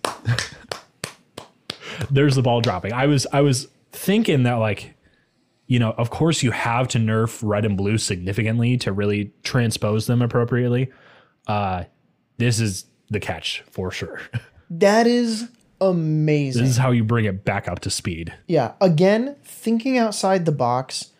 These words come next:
Speaker 2: with how you interact with cantrips, how you utilize spell slots. This is peak D and D for me.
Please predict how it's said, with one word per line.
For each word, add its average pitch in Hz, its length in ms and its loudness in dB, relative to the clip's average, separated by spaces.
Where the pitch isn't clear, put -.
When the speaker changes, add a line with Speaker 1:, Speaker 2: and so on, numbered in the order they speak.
Speaker 2:
with 151 500 2
how 170 600 0
you 175 240 4
interact 147 600 -2
with 143 200 -4
cantrips, 170 560 -4
how 156 320 0
you 160 220 0
utilize 151 840 2
spell 139 340 -2
slots. 131 560 -4
This 185 320 2
is 185 140 -2
peak 165 340 -4
D 139 180 -4
and 117 120 -8
D 107 80 -12
for - 240 -14
me. - 300 -20